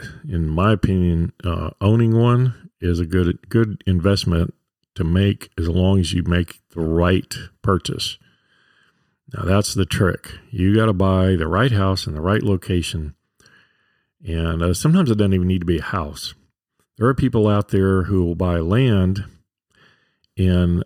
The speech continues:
uh, in a very nice place, in a place that people like to go for, uh, uh, weekend getaways, you know,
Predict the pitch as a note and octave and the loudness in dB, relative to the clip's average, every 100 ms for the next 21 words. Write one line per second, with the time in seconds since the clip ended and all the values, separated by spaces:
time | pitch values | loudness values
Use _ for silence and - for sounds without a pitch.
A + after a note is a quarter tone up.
0 | - F2 D#2+ D#2+ G2+ F2 E2+ D#2 F2+ G2+ | -4 -4 -2 -4 -2 -2 -2 -2 0 2
1 | G2 F#2 G2 - - G2 C3 C#3+ E2+ D#2 | 2 2 0 -2 0 2 0 0 -4 -2
2 | - F#2+ - - G#2+ F#2+ F#2+ F#2 F2+ F2 | -2 -2 -2 -4 -2 0 -2 -2 -4 0
3 | F#2+ F#2 - E2+ D#2+ D#2+ D#2 - F2 E2+ | 2 0 -4 -8 -4 -4 -6 -6 -8 -8
4 | F2 - _ _ _ _ _ _ _ - | -10 -14 _ _ _ _ _ _ _ -14
5 | - - A2+ - F#2 F#2+ G2 F2 F2 G#2+ | -12 -12 -16 -10 -4 -2 0 0 2 2
6 | A2 G#2 G2+ G#2 G2 F2+ E2+ F2 F2+ | 4 4 2 2 0 -4 -2 -2 -2